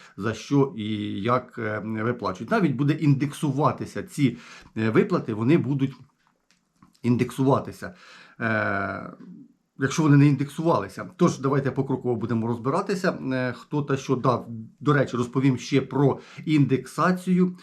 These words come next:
е, як вона зросте і наскільки зросте. Хотілося б, ка-, н-, звісно, щоб вона зросла, е, набагато більше,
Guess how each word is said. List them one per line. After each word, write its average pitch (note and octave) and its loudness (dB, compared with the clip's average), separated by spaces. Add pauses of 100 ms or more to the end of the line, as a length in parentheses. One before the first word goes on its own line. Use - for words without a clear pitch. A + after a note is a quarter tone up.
(180)
е, B2 2
як C#3 4
вона A#2+ 0
зросте A#2 -2
і C3 0
наскільки F3 -2
зросте. D3 -4 (200)
Хотілося F3 -2
б, - -10
ка-, - -10
н-, A#2+ -4
звісно, A#2+ -4
щоб - -8
вона A#2+ -4
зросла, G2+ -6 (160)
е, - -14 (580)
набагато A2+ -2
більше, E3+ -4